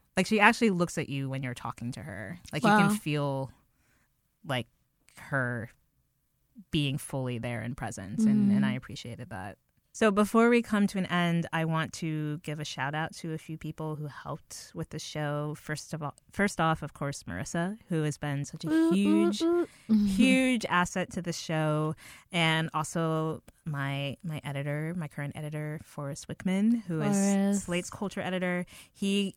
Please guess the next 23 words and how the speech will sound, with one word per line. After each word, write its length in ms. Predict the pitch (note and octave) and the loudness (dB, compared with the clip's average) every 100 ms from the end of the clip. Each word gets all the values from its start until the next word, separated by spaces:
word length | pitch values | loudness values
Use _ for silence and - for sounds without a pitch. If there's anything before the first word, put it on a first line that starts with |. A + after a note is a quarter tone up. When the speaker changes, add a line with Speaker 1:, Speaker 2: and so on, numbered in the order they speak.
| - | -6
Speaker 1:
kind 240 | F3+ F3 | 0 2
of 140 | F3 E3+ _ | 0 -2 _
took 340 | - F3 - - D3+ | -6 -6 -6 -8 -4
up 280 | D#3 _ - | -4 _ -16
the, 480 | E3+ C#3+ C#3+ C#3+ C#3 E2+ | -4 -2 -2 -2 -4 -6
the 100 | D#3+ | -8
position 720 | D#3 C#3+ C#3+ D#3+ D3+ D3+ D#3 - | -6 -6 -4 -4 -2 -2 -6 -6
informally 720 | D#3 - D#3 E3 F#3 G3+ G#3+ - | -6 -2 -2 0 -2 -2 -4 -2
of 320 | D3 D3 - | -2 -2 -6
being 280 | D3 C#3+ D3 | -4 -2 -4
an 80 | |
advisor 460 | C#3 C#3 A#2 G#3 A3+ | -6 -6 -8 -6 -6
to 80 | A#3+ | -6
the 120 | A#3 | -8
show 320 | A#3+ A3+ A3+ | -6 -4 2
Speaker 2:
Mm-hmm. 380 | A3 G#3 G3+ G3+ | 6 6 8 6
Speaker 1:
and 400 | D#3 D3+ D3+ D3+ | 6 4 2 0
has 360 | D#3 D3 D3 - | 0 -2 -4 -10
really, 580 | E3 E3 E3 D#3 C#3+ C#3 - - _ _ _ _ | -4 0 2 2 0 -4 -10 -20 _ _ _ _
like, 160 | D3 B2+ _ _ _ _ _ _ _ | -6 -6 _ _ _ _ _ _ _
always 720 | D3+ D#3 D#3+ D#3 D3 C#3 - _ - | 0 2 4 2 0 -2 -12 _ -4
offered 440 | D3 - D3 E3 - | -4 -4 -6 -8 -8
great 300 | D3 C#3 | -4 -4